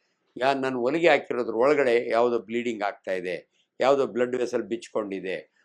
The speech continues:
ಹೊಟ್ಟೆ ಆಪರೇಷನ್ ಮಾಡಿ ಬಂದಿರ್ತೀನಿ, ಬಿ ಪಿ ಫಾಲ್ ಆಗ್ತಾ ಇದೆ, mostly ಇಂಟರ್ನಲ್ ಬ್ಲೀಡಿಂಗ್ ಆಗ್ತಾ ಇದೆ,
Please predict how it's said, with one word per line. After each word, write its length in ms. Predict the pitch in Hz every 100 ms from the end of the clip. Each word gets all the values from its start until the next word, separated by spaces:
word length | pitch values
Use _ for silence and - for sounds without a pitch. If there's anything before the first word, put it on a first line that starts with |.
| _
ಹೊಟ್ಟೆ 260 | 131 147 185
ಆಪರೇಷನ್ 500 | 175 170 170 151 160
ಮಾಡಿ 180 | 151 139
ಬಂದಿರ್ತೀನಿ, 720 | 143 139 139 - 147 165 - _ _ _
ಬಿ 120 | 131
ಪಿ 180 | 156 143
ಫಾಲ್ 320 | 139 127 139
ಆಗ್ತಾ 280 | 131 - -
ಇದೆ, 180 | 110 107
mostly 440 | 98 120 139 131
ಇಂಟರ್ನಲ್ 520 | 127 127 131 127 123 107
ಬ್ಲೀಡಿಂಗ್ 380 | 107 113 104
ಆಗ್ತಾ 300 | 95 95 -
ಇದೆ, 580 | 90 85 90 - - _